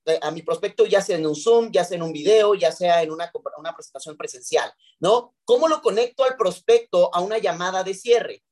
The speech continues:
¿Cómo edifico a la persona? ¿Cómo dar seguimiento y, y cómo duplicar los siguientes pasos? ¿Ok? Entonces, ¿cómo prospecto? ¿Qué es prospectar? Bueno, es buscar,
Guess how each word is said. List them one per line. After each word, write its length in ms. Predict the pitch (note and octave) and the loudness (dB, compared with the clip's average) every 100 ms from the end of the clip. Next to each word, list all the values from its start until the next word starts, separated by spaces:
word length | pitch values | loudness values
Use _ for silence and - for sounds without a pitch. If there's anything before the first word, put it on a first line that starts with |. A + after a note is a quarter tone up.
| _ _ | _ _
¿Cómo 280 | A#3+ B3 C#4 | 2 2 -2
edifico 880 | B3+ G#3+ - C4 C4+ G#3 G3+ - _ - | -6 -12 -16 -18 -2 0 0 -4 _ -4
a 220 | E3 E3 | -2 0
la 180 | E3 - | -2 -2
persona? 640 | E3 D#3+ A3 G3+ F#3+ F#3+ - | -4 -2 -2 -2 -4 -4 -2
¿Cómo 200 | A3 A3+ | 0 0
dar 180 | G#3+ | -2
seguimiento 520 | G#3 E3+ F3+ A#3+ A#3 F3 | -6 -12 -8 -8 -4 -6
y, 140 | E3+ | -6
y 160 | F3+ F3 | -8 -6
cómo 200 | G3+ G#3+ | 2 2
duplicar 360 | F#3+ D#3+ D3+ | 2 0 0
los 120 | E3 E3 | 0 0
siguientes 320 | D3 D3+ - | -6 -8 -8
pasos? 340 | - - - | -10 -10 -4
¿Ok? 140 | D3+ G#3 A#3+ A#3+ - - | 2 4 4 0 -20 -2
Entonces, 560 | A#3 A#3 F#3 C3+ - _ | 2 2 0 -6 -12 _
¿cómo 240 | - C4+ D4+ | -2 0 4
prospecto? 720 | - - A#3 A3 C#3 G#2+ _ _ _ | 2 4 2 4 0 -6 _ _ _
¿Qué 160 | - C4 | -6 -4
es 120 | C#4 | -4
prospectar? 720 | B3+ C4 G#3 - - D#3 - - | -2 -2 -4 -4 -2 -2 -4 -4
Bueno, 360 | - F#3+ D3 - | 0 0 -2 -2
es 200 | F#3 F#3+ | 0 0
buscar, 720 | G3 A3+ - - F#3 G#3+ - | 0 -2 -2 0 2 0 -2